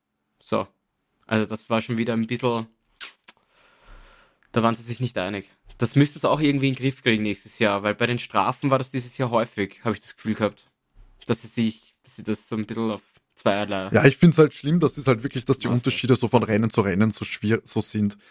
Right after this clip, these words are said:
Speaker 2: Ähm, du hast ja wirklich immer Sachen, die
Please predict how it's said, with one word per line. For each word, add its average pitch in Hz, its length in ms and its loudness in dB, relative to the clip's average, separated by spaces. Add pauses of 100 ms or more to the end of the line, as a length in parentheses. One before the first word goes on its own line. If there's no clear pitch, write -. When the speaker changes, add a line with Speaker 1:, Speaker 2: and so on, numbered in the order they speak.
(240)
Speaker 2:
Ähm, 110 380 4 (120)
du 110 100 6
hast 107 220 4
ja 123 60 0
wirklich 120 260 -2
immer 135 180 4
Sachen, 113 420 0
die 117 420 2